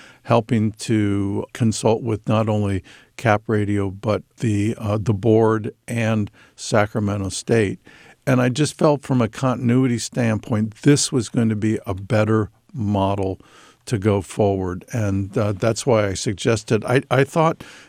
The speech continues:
that if I worked another month or two, 'cause I originally thought I was gonna go through maybe the end of April, maybe into May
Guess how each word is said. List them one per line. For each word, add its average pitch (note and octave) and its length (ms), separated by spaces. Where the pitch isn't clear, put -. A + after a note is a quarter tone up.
that B2 160
if A2+ 120
I B2+ 120
worked B2+ 280
another A#2+ 360
month A2+ 320
or A#2+ 80
two, G#2 260
'cause - 220
I C#3 60
originally C3+ 440
thought A2 220
I G#2+ 80
was G2+ 180
gonna G#2 220
go G2+ 180
through A#2 300
maybe A#2+ 520
the A2 200
end A2 160
of G#2 100
April, G#2 380
maybe G#2 340
into F#2+ 300
May G2 500